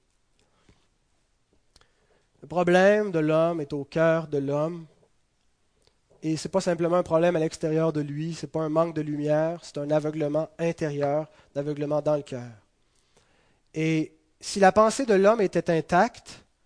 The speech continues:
l'homme commettrait pas le mal. Remarquez la cause, que, le, le, le, la cause à effet, ou la causalité que Paul établit entre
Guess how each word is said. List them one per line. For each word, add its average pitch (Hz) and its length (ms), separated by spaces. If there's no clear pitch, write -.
l'homme 196 280
commettrait 175 380
pas 180 120
le 165 60
mal. 156 240
Remarquez 165 320
la 180 140
cause, 202 440
que, - 80
le, 165 220
le, 156 160
le, 156 160
la 151 160
cause 208 240
à 175 80
effet, 170 400
ou 151 40
la 147 100
causalité 190 540
que 170 100
Paul 185 200
établit 175 460
entre 190 260